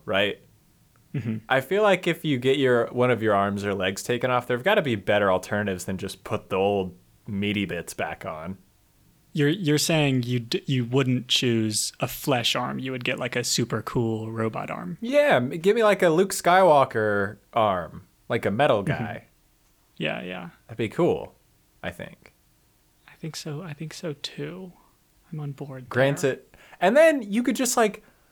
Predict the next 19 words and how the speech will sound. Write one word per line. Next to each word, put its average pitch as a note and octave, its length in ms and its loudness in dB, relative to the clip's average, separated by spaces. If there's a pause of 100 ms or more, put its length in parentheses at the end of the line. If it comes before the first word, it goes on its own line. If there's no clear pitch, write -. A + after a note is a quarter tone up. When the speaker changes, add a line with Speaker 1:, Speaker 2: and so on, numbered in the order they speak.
(300)
Speaker 1:
I G3 100 2
don't F3+ 140 4
know, D3 280 4
duct C#3+ 360 2
tape D#3+ 260 0
some D3+ 300 2
salami C3 840 2
to C#3 100 -2
the A2+ 120 4
outside A2 560 4
of F#2+ 100 -2
it, A2+ 320 2 (640)
and C#3 160 4
then D3+ 100 4
you D3+ 100 4
have D3+ 200 4
the D#3 80 4
same D#3+ 380 4
exact D3 720 2